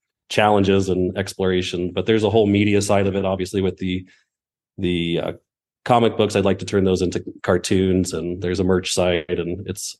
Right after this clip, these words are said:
on and on. But to frame it from where I started, like, I only know service. I've only done that since I was fifteen. So this is terrifying to me.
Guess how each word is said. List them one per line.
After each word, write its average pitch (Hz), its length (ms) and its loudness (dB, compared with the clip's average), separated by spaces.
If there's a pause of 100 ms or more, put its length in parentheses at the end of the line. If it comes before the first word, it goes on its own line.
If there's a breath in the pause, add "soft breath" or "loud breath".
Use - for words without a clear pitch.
on 98 160 2
and 92 80 2
on. 90 160 2
But 90 240 -4 (200)
to 107 100 2
frame 110 320 4
it 101 120 0
from 101 200 2
where 98 100 4
I 95 80 4
started, 98 420 2
like, 90 240 -4
I 101 120 2
only 104 240 4
know 95 240 4 (220)
service. 113 440 0
I've 95 100 2
only 98 140 4
done 98 200 2
that 101 140 2
since 101 200 0
I - 20 2
was 98 120 0
fifteen. 110 360 -2
So 117 140 -4
this 202 160 0
is 90 160 -2
terrifying 95 540 0
to 87 60 -4
me. 87 240 -8